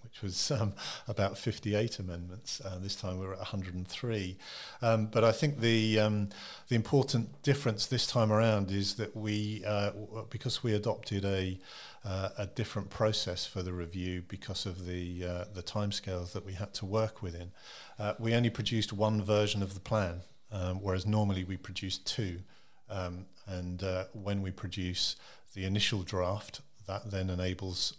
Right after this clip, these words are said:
lots of issues to be identified and small, uh, small matters to be dealt with in a revised island plan.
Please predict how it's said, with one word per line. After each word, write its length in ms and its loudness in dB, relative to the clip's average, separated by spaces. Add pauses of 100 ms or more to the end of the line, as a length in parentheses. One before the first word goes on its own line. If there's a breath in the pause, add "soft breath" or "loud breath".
lots 240 -6
of 100 -4
issues 320 -2
to 100 -8
be 100 0
identified 840 2 (400 loud breath)
and 300 0
small, 640 2 (480 loud breath)
uh, 260 -4
small 540 2
matters 480 0
to 100 -6
be 140 0
dealt 280 4
with 400 -6
in 120 -2
a 60 -2
revised 500 0
island 300 -4
plan. 360 -8